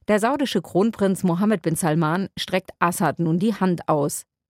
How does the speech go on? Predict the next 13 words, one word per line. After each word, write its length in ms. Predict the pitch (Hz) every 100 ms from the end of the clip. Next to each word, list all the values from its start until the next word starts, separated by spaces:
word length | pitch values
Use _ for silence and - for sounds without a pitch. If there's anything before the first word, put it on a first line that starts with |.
| _ - - _
Damit 260 | - 185 165
geht 160 | 160 165
er 120 | 170
nicht 180 | 185 -
nur 140 | 175
einen 180 | 165 160
großen 400 | - 175 214 180
Schritt 260 | - 208
auf 120 | 180 -
den 180 | 165
syrischen 420 | 170 220 170 160 160
Machthaber 540 | 190 - 202 170 165
zu, 240 | - 190